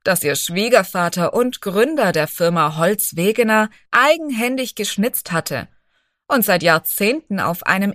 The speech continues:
Ehrenplatz im großzügigen Eingangsbereich der zweihundertsiebenundzwanzig Quadratmeter Wohnung stand. Im Gegensatz zum warmen Schwarzwaldholz der Standuhr war der Fußboden aus kühlem italienischem Marmor.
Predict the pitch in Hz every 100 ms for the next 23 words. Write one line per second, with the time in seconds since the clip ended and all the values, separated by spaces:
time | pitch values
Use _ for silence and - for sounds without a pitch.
0 | - 233 285 254 214 196 185 - - 196
1 | - 226 311 330 - 262 233 220 196 185
2 | 156 208 240 208 - 196 175 175 185 -
3 | 156 - - 254 277 254 240 226 - 285
4 | 294 254 - 196 196 208 - 247 247 247
5 | 285 - 180 151 147 156 147 147 - 131
6 | - - _ _ _ _ 254 269 247 269
7 | 311 208 185 - - 165 156 160 196 220
8 | 160 - 160 196 - 180 151 170 175 151
9 | - 143 175 - 160 190 226 233 247 247
10 | - 214 240 262 - 320 339 - 196 180
11 | 170 131 170 - - 285 277 202 180 208
12 | 247 247 277 302 269 226 214 190 185 160
13 | 139 123